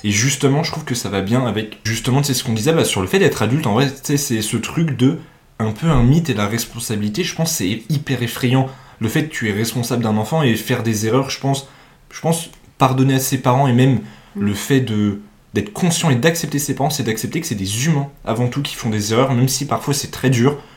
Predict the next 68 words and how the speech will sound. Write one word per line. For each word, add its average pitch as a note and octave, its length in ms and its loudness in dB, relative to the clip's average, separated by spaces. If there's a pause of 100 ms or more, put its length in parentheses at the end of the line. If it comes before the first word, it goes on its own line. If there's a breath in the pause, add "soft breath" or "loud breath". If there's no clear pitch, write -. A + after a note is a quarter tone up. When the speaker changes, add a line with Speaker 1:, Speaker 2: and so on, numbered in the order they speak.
(180 loud breath)
Speaker 1:
et F2+ 180 -6
c'est F#2 160 -6
pas A#2 120 2
simple, C#3+ 240 0
hein. G2+ 100 0
Enfin, G2 180 -6
franchement, G#2+ 320 -6
il B2+ 80 0
y G#2 40 0
a - 20 -4
pas A#2+ 140 -2
de, A2 40 -6
de G#2 60 -6
toute G2 100 -6
façon, C3 200 -4
il C3 40 -2
y G2+ 40 0
a - 20 -6
pas A2+ 120 -2
de A#2+ 60 0
bonne A2 220 0
recette, G2+ 480 -2 (380 loud breath)
mais G#2+ 60 2
le G#2 80 2
fait D#3 140 -2
de C3+ 60 2
la G#2 100 2
responsabilité, B2 840 0
c'est C#3 120 -2
un A2 60 0
peu C3+ 380 2 (240 loud breath)
comme G2 120 -2
une G#2 80 2
grosse B2 260 2
pizza, B2 340 0
genre A#2 140 -2
tu - 100 -6
mets G2+ 80 0
plein C3 180 -2
d'ingrédients, B2 560 2
et B2 200 4 (880 loud breath)
c'est - 200 0
un C#3 120 8
inju-, C3 280 4
un C3 60 6
ajustement, D3+ 680 4
et B2+ 280 4 (320)
ouais, D#3+ 160 4
les A#2+ 120 4
parents, A#2 280 2
c'est - 160 -2
avant G2+ 140 -2
tout D#3+ 140 -4
des A2 260 0
humains. B2 240 4 (320 soft breath)
Je A#2 120 -4 (360)
Speaker 2:
C'est - 180 -4
la F#3+ 120 4
première G3+ 280 2
fois A#3 120 -2
qu'ils G#3 140 -6
sont F3 160 -4
parents, F#3+ 340 -2
faut - 200 -14
pas F3+ 120 -6
oublier F3+ 260 -2
que F3+ 280 -6
Speaker 1:
Mm. A2 160 0